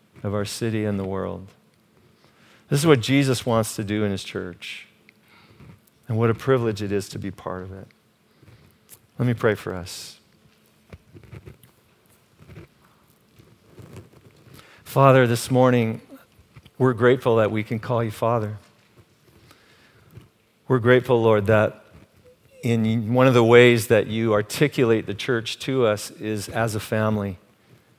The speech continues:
and that you are the Father to us,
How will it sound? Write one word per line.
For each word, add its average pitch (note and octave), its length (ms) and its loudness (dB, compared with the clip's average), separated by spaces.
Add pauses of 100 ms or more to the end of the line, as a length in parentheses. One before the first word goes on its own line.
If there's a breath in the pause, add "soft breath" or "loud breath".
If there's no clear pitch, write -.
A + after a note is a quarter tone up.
(560 soft breath)
and A2+ 160 -2
that A2+ 140 0
you A#2 180 -2
are B2+ 100 0
the A#2+ 80 0
Father G#2+ 540 -4 (1500)
to A#2 220 -2
us, G#2 360 -6